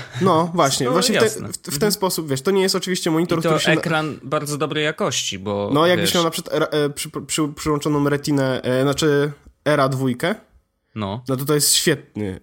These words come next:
Speaker 1: e, świetny ekran, świetny, świetna matryca i de-, dobre odzorowanie koloru, więc to jest naprawdę dobry pomysł.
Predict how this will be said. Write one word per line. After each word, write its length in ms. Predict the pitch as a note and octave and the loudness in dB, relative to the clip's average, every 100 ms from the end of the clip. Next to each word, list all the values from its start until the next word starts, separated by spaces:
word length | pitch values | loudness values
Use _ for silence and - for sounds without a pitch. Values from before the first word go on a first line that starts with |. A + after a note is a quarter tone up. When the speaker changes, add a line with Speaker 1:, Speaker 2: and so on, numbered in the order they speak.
| - | -8
Speaker 1:
e, 140 | A2 | -6
świetny 400 | A2 D3+ C3+ G#2+ | -2 -2 0 -4
ekran, 340 | - A2+ G2+ A2 | -2 -6 -6 -6
świetny, 520 | - C3+ A#2 A2 G#2+ | -4 -2 0 0 -2
świetna 280 | - B2 A#2 | -4 -4 0
matryca 600 | A2 B2 C3 B2+ B2 A#2 - _ _ | -2 0 -2 2 2 2 -2 _ _
i 120 | A#2+ | -2
de-, 220 | A#2+ A2 | 2 2
dobre 240 | A#2+ A#2+ A#2+ | 2 2 2
odzorowanie 500 | A#2 B2 A#2+ A#2+ A2 | 2 0 0 2 0
koloru, 300 | A#2+ B2 B2 | 2 2 2
więc 160 | B2 | 0
to 60 | C3 | -2
jest 100 | B2+ | -2
naprawdę 280 | A#2+ B2+ A#2 | -2 0 0
dobry 200 | G#2+ A2 | -2 0
pomysł. 360 | C#3+ D#3+ - | 2 0 -2